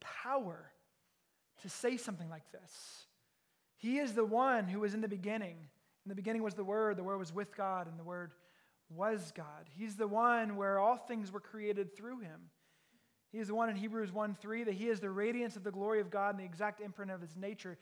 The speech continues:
He upholds the universe, Hebrews one says. He upholds the universe by the word of his power. Jesus has the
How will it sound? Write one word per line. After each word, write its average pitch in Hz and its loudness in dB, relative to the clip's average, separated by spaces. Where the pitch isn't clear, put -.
He 240 8
upholds 254 10
the 220 -2
universe, 240 4
Hebrews 196 -4
one 185 -4
says. 175 -8
He 208 -2
upholds 202 -2
the 190 -4
universe 190 -4
by 190 -8
the 175 -8
word 190 -2
of 165 -10
his 175 -10
power. 170 -8
Jesus 226 -6
has 254 0
the 185 -8